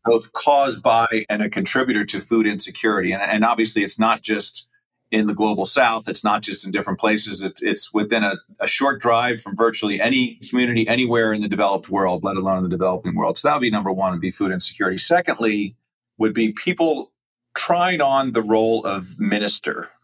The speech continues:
or of ministry. And ministry can be a scary term. It sounds like a very formal term and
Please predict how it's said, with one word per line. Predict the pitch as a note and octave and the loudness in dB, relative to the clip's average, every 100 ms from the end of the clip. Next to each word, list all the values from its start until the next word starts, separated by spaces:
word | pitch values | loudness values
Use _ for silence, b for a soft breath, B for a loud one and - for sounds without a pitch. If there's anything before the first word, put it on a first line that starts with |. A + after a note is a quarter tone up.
| _ | _
or | G#2 G2 | -2 -2
of | G2 | 0
ministry. | G#2+ A2 G#2+ - - - A2 | 2 2 0 -2 -6 -4 -2
And | B2 | 0
ministry | E3+ F#3 E3+ D#3 | 2 2 2 0
can | B2 | 2
be | A#2 | 0
a | A2 | 0
scary | - A#2 A#2+ A#2+ | 0 2 2 0
term. | A#2 A2 A#2 A2 | 0 0 2 0
It | G#2 | 0
sounds | A#2 A#2 | 0 0
like | A2 G#2 | 0 -2
a | |
very | G#2 A2 G#2+ | 0 0 -2
formal | - A2 A2+ G#2+ | -2 0 2 0
term | G#2+ A2 G#2+ G#2+ | 0 0 2 0
and | G2 F2+ | -2 -6